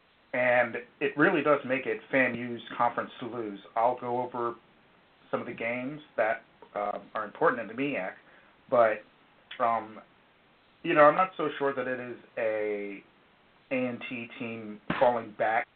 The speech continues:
to, uh, the meac, more so kind of the same way that J M U has really challenged the rest of the C A A to step up their game, um, especially, like, with a team like Florida A and M, who's right in the middle of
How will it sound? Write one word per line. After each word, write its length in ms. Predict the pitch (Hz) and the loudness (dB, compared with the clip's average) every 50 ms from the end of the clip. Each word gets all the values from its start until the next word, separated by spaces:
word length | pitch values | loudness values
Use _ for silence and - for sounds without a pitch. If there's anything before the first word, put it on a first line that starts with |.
| _ _ _ - - | _ _ _ -10 -8
to, 420 | 120 117 117 117 120 123 131 131 - _ _ _ - - - - _ _ _ _ - - | -6 -4 -4 -4 -6 -8 -10 -12 -16 _ _ _ -20 -18 -18 -18 _ _ _ _ -6 -2
uh, 160 | 123 113 110 | 0 0 -2
the 100 | 101 113 | -2 -6
meac, 480 | 113 120 120 120 120 131 147 147 - - - _ _ _ _ _ _ - - _ _ _ - - _ _ _ _ _ _ _ _ _ | -10 -8 -4 -2 0 0 0 0 -2 -8 -18 _ _ _ _ _ _ -14 -14 _ _ _ -20 -20 _ _ _ _ _ _ _ _ _
more 300 | - 143 131 127 127 123 - - - | -2 2 6 6 6 6 4 2 2
so 500 | 131 120 117 117 113 113 113 110 110 - - _ - - | 4 4 6 6 4 2 2 0 -2 -10 -14 _ -2 2
kind 160 | 147 143 - | 2 2 2
of 60 | - - - | 0 -6 -12
the 60 | - - | -4 0
same 180 | - 131 120 117 | 2 2 4 4
way 140 | 117 117 113 | 4 2 2
that 160 | 113 107 107 - | 2 0 0 2
J 200 | 127 123 123 117 | 4 4 4 4
M 100 | 110 110 | 2 -2
U 160 | 113 117 117 - _ _ - | -4 -6 -6 -6 _ _ 2
has 200 | 120 110 107 107 107 104 | 4 4 4 0 -4 -4
really 480 | 113 117 117 113 113 110 107 107 104 - - - - | -2 -2 -2 -2 -2 -4 -6 -8 -10 -12 -2 4 6
challenged 380 | 120 117 117 113 113 110 107 - - | 8 8 8 6 2 -4 -6 -6 -2
the 60 | 120 | 0
rest 180 | 110 117 113 - - | 2 2 0 0 -6
of 60 | 107 | -12
the 80 | 101 104 - - | -12 -12 -10 -8
C 140 | 123 113 | -6 -4
A 220 | 110 107 107 101 107 | -4 -2 -2 -2 0
A 320 | 113 113 113 123 127 127 - - - - _ - - | -2 -2 -2 -4 -8 -10 -14 -20 -20 -20 _ -16 -14
to 60 | 208 - | -6 -2
step 200 | - 131 - - | 0 0 0 0
up 160 | 117 104 - | -4 -6 -4
their 160 | 127 110 107 | -4 -4 -4
game, 420 | 107 117 117 123 131 135 147 156 160 - - - - - - - _ - | -2 -4 -2 -2 0 -2 -2 -4 -8 -14 -20 -20 -20 -20 -20 -20 _ -6
um, 240 | - 120 117 110 104 | -2 0 0 0 -2
especially, 540 | - - - 185 185 - - 143 123 110 104 - _ _ _ - 123 | 0 4 6 6 6 6 2 -4 -6 -6 -10 -16 _ _ _ -14 -10
like, 200 | 113 110 110 110 - | -8 -6 -6 -8 -8
with 100 | 120 110 | -14 -14
a 200 | 107 101 - - - | -16 -18 -16 -12 -10
team 100 | 131 123 | -10 -8
like 120 | 101 92 - - | -10 -12 -14 -12
Florida 220 | - 127 120 117 113 | -8 -6 -4 -4 -4
A 140 | 107 104 92 | -4 -6 -8
and 80 | 95 101 | -8 -6
M, 320 | 113 123 131 147 151 151 - _ _ - _ _ _ _ _ _ _ _ | -6 -4 -4 -6 -8 -12 -16 _ _ -20 _ _ _ _ _ _ _ _
who's 160 | - 127 117 104 101 | -6 -6 -4 0 4
right 120 | 117 123 | 4 4
in 60 | 117 | 4
the 60 | 117 113 | 4 0
middle 180 | 123 123 117 | -2 -2 -4
of 80 | 107 | -6